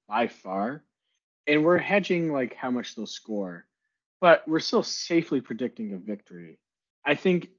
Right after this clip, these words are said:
it's kinda easy to get lost in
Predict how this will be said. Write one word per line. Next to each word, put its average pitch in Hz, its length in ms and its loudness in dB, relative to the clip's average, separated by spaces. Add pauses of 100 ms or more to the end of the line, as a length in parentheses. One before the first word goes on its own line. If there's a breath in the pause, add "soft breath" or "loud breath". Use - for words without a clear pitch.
(120)
it's 160 200 -2
kinda 196 340 2 (120)
easy 180 500 2 (220)
to 123 80 -18
get 123 180 -2
lost 113 540 -4
in 101 240 -8